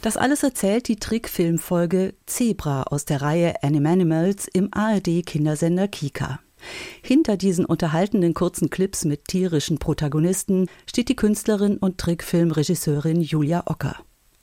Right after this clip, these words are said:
Diesen Sommer erscheinen drei ihrer Tierstories als Pappbilderbücher im Kindermann Verlag.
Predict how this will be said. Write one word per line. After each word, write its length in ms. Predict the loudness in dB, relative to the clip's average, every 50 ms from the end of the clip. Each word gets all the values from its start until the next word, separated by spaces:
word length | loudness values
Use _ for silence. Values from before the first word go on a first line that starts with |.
| -20 -20 -20 -20 -20 -20 -20 -20 -12 -2 0
Diesen 280 | 2 4 6 6 6
Sommer 360 | 4 4 2 2 2 0 0 0
erscheinen 480 | 0 0 0 0 0 2 2 2 0 0
drei 240 | 0 0 0 2 0
ihrer 360 | 0 0 0 0 2 0 -2 -2
Tierstories 720 | -2 -2 0 0 -2 -2 -2 0 0 2 2 0 0 -2
als 260 | -2 -4 -4 -4 -6
Pappbilderbücher 1040 | -8 -6 -4 -4 -4 -4 -2 0 0 2 2 2 0 0 0 0 0 0 -2 -2 -2 0
im 180 | 0 0 0
Kindermann 480 | 0 2 2 2 2 2 0 0 -2 -2
Verlag. 500 | -2 -2 -2 -2 -2 -4 -6 -8 -12 -16